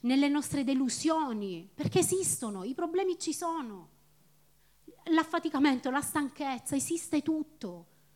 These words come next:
ma la cosa più importante è lo Spirito Santo, è la sua presenza. E se noi perdiamo il focus, noi resteremo bloccati.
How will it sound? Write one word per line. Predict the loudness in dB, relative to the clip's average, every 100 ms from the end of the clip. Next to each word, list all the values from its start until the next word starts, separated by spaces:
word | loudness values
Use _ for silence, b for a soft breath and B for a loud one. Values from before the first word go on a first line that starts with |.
| _ -4
ma | 0
la | 2
cosa | 2 0
più | -2 -2
importante | -2 -4 -2 -2 -2 0
è | 0
lo | 0
Spirito | -2 2 2 2 0 -4
Santo, | -4 -6 -4 -2
è |
la | -2 -2
sua | 2 4 4
presenza. | 2 -6 -6 -8 -10 -12 -12 -14 -18 B B B B B B
E | -2
se | 4 6
noi | 8
perdiamo | 6 4 4
il | 4
focus, | 2 4 6 4 0 -6 -6 -8 -12 -10
noi | 0 2 4
resteremo | 2 -4 -2 -2 -2
bloccati. | -4 -6 -6 -14 -14 -16